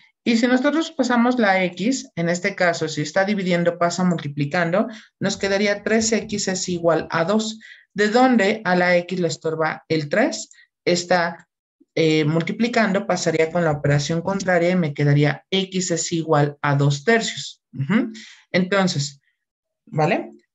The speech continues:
Ah, ok. Gracias por avisarme, Verónica. Recuerda que nuestra sesión está siendo grabada. Ujú. Ahora, esto a lo que nos referimos es que son dos tercios del día, ¿sale? Entonces, si son dos tercios del día,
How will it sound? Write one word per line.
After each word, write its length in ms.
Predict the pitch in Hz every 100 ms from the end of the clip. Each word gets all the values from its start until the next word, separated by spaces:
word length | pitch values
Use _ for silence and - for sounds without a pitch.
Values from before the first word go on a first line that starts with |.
| _ _
Ah, 300 | 190 240 254
ok. 140 | 247 247 240 220
Gracias 300 | - 202 226
por 140 | 220 226
avisarme, 480 | 220 214 202 202
Verónica. 500 | 196 190 180 151 147
Recuerda 480 | 147 151 160 160 175
que 120 | 180
nuestra 260 | 180 180 196
sesión 380 | 190 226 226 185
está 260 | 180 - 143
siendo 360 | 143 143 143
grabada. 500 | 160 185 226 226 220 _ _
Ujú. 360 | 139 147 294 - _ _ _ _ _ _ _ _ _ _ _ _ - - - -
Ahora, 480 | 208 208 156 - - _ _ _ -
esto 320 | 277 - 311
a 140 | 330
lo 60 | 320
que 220 | 202 190
nos 240 | 175 185
referimos 640 | 185 180 185 196 202 214 214
es 140 | 202
que 140 | - 202
son 320 | - 196 190
dos 340 | 196 208 -
tercios 500 | 190 185 180 185 175
del 260 | 180 196 196
día, 240 | 226 233 - _ _ _
¿sale? 460 | - 147 233 320 - _ _ _ -
Entonces, 600 | 190 190 202 180 143 - - -
si 200 | - 233
son 360 | - 320 359
dos 300 | 349 339 -
tercios 460 | - 269 - 277 240
del 200 | 269 254
día, 420 | 233 180 180 -